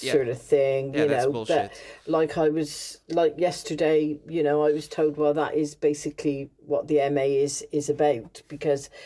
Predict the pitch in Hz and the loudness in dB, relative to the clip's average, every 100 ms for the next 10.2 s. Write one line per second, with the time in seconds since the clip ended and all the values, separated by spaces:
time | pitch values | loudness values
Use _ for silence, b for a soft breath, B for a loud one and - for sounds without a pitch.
0 | B 156 147 113 127 - 151 139 131 - | B -2 0 2 0 0 0 0 -2 -4
1 | 120 131 - 135 131 120 123 b b b | -2 0 2 2 2 0 -4 b b b
2 | b b 123 113 104 151 131 - 147 139 | b b -6 -6 -2 -2 -2 0 0 2
3 | 139 135 131 - - 139 135 135 156 147 | 0 0 -2 -4 -2 -2 -2 -2 -4 -2
4 | 156 151 135 139 143 175 165 156 - 175 | 2 2 0 -4 -4 0 0 0 -2 -4
5 | - 147 143 123 120 - - - 147 - | 0 -2 -2 -4 -6 -10 -8 -8 -8 -14
6 | b b b b 120 143 139 139 139 139 | b b b b -4 0 0 0 -4 -8
7 | - _ - 202 - 190 202 214 226 294 | -14 _ -2 0 2 2 2 2 2 0
8 | 269 254 - - 240 - - 202 - 202 | 0 -2 -4 -2 -2 -2 -4 -6 -4 -6
9 | 466 - 214 220 175 143 127 - - - | -6 2 2 4 0 -4 -6 -12 -16 -12
10 | - - | -12 -14